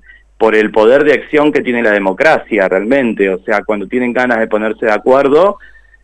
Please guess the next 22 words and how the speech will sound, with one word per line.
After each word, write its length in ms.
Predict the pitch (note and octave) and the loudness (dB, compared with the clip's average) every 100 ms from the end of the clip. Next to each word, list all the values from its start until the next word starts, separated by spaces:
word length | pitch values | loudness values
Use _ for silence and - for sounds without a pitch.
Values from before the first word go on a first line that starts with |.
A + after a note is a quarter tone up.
| - | 0
eh, 960 | G#2+ G2 F#2+ F#2+ F#2+ F#2+ F#2+ F#2 F2+ - | 2 2 2 2 2 2 0 0 -4 -4
se 100 | G#2 | 0
ponen 260 | A#2+ A#2+ | 0 0
de 80 | A2+ | -2
acuerdo 480 | A2 C#3 D#3 G3 F3+ | 2 2 4 4 2
y 240 | A#2 G2+ | 0 0
hacen 240 | G#2 - A2 | -2 -2 -8
estas 220 | G2 A2+ | -8 -2
cosas. 460 | D#3+ B2 - F#2 - | 2 2 0 -6 -6
Pero 180 | F#2+ G2 | -4 2
bueno, 320 | C3+ G#2+ F2 | 2 0 -2
evidentemente 600 | G#2+ G#2 B2 B2+ D3+ C#3 | -2 -2 0 0 2 0
gobernando 680 | - G#2+ G#2 A#2 E3+ A#3+ A#3+ | 2 2 4 2 2 2 2
no 100 | G#3+ | 2
están. 480 | A#2 - G#2+ F#2 E2+ - _ _ _ _ _ - | 0 -2 -2 -2 -8 -14 _ _ _ _ _ -6
Deben 240 | F#2 G2+ | -4 -2
tener 280 | G#2 A#2 B2+ | -2 -2 0
tiempo 280 | D3+ D3+ C#3 | -2 2 0
al 160 | A#2+ | 0
pedo 460 | C#3+ E3 F#3+ A3 A3 | 2 4 4 4 2
para 180 | A#2+ G#2 | 0 0
perseguir 720 | G2 G2+ A2 B2 E3 G3+ | -2 -4 -4 0 2 2